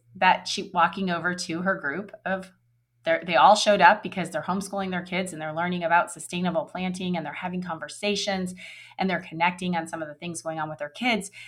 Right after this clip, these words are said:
And then she says, "Oh my gosh, my son's not sleeping." No like and trust.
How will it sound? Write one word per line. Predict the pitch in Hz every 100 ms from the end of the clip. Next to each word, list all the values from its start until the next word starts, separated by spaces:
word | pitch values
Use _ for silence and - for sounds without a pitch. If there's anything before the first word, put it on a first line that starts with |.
| - -
And | 208 208
then | 196 196 - _ _ _
she | - - 190
says, | 202 185
"Oh | 208 190 170
my | 180
gosh, | 196 196 -
my |
son's | - 180 180
not | 165
sleeping." | - 190 180 151 - -
No | 170 170
like | 190 247
and | 254
trust. | 196 214 -